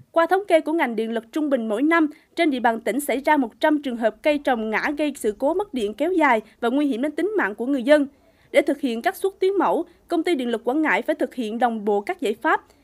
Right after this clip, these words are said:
Thế nhưng, việc vi phạm hành lang an toàn lưới điện hiện đang ngày càng nhiều hơn,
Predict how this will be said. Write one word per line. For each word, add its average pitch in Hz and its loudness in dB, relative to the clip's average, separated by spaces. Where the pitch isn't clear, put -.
Thế 392 -2
nhưng, 359 2
việc 247 -6
vi 330 0
phạm 226 -4
hành 269 -2
lang 330 0
an 330 -4
toàn 254 2
lưới 311 0
điện 247 0
hiện 220 -6
đang 269 2
ngày 233 0
càng 226 0
nhiều 220 -2
hơn, 269 4